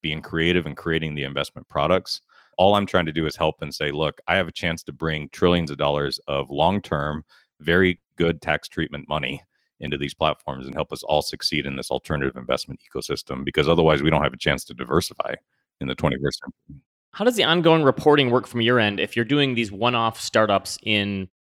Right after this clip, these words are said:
Speaker 2: a restaurant or a business or a land deal or something? How does it work from a valuation perspective? Is that something that, like, the client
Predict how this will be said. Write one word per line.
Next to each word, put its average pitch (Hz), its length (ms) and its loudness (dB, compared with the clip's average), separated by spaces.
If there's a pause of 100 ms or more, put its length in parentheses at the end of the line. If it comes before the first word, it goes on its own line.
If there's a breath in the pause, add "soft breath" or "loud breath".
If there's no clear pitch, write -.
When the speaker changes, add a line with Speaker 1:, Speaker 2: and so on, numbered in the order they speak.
Speaker 2:
a 107 80 -2
restaurant 101 460 2
or 95 100 0
a 92 40 -4
business 101 580 0
or 92 560 -2
a 104 40 -2
land 113 360 0
deal 98 160 0
or 90 60 -2
something? 92 420 -6 (380 soft breath)
How 156 120 2
does 220 120 4
it 147 80 2
work 151 180 4
from 120 540 2
a 117 80 4
valuation 113 680 4
perspective? - 560 -8
Is 95 60 -6
that 127 140 2
something 143 260 -4
that, 107 200 0
like, 101 140 -2
the - 80 -12
client 117 500 2